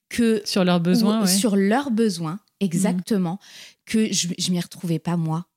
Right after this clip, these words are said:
Speaker 1: en tant que maman. Et moi, j'ai, j'étais, je suis quelqu'un d'organisé, j'aime que les choses soient structurées, et cetera. Et, euh,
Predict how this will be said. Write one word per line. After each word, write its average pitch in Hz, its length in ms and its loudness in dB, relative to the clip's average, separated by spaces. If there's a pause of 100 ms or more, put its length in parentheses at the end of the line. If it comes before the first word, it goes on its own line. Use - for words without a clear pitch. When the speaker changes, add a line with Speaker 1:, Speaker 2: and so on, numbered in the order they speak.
(100)
Speaker 1:
en 175 100 0
tant 170 160 -2
que 160 120 -6
maman. 165 320 0
Et 160 100 0
moi, 165 160 0
j'ai, 170 220 -2
j'étais, 160 280 -8 (360)
je - 60 -2
suis - 100 -4
quelqu'un 180 320 -2
d'organisé, 170 840 0
j'aime 160 220 -4
que - 100 -8
les 160 120 0
choses 165 200 -2
soient 160 200 -4
structurées, 185 840 -4
et 170 80 -4
cetera. 170 480 -4 (540)
Et, 196 240 2
euh, 156 100 -2